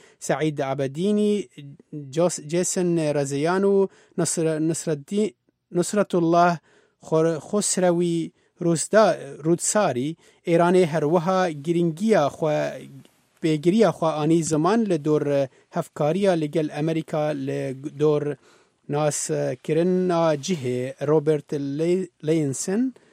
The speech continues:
daxuyaniye her wiha di berdewamiya xwe de got, me lêborîn pêşkêş kir bo heft kesên Îranî ku şeş ji wan hemwelatiyên Îranî û Emerîkî ne,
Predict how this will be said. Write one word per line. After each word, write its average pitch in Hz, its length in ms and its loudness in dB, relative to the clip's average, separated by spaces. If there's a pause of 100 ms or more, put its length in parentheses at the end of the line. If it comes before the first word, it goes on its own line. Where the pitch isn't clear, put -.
(200)
daxuyaniye 151 640 2
her 175 140 0
wiha 147 340 -2
di 135 140 -6
berdewamiya 139 540 0
xwe 170 240 -4
de 135 160 -2
got, 160 380 0 (440)
me 165 80 2
lêborîn 170 500 2
pêşkêş - 540 -4
kir 202 300 -4
bo 160 140 2
heft - 400 -8
kesên 151 640 -2
Îranî 156 420 0 (320)
ku 156 220 2
şeş - 300 -2
ji 147 60 -8
wan 170 340 2
hemwelatiyên 147 760 0 (160)
Îranî 156 320 0
û 208 180 -4
Emerîkî 185 580 -2
ne, 131 240 -4